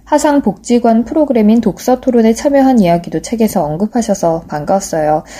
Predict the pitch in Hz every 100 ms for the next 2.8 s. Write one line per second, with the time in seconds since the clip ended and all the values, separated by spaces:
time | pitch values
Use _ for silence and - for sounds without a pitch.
0 | - - 285 294 285 277 277 359 359 311
1 | 226 - 214 208 185 185 185 196 294 294
2 | 285 - 277 269 220 - 151 143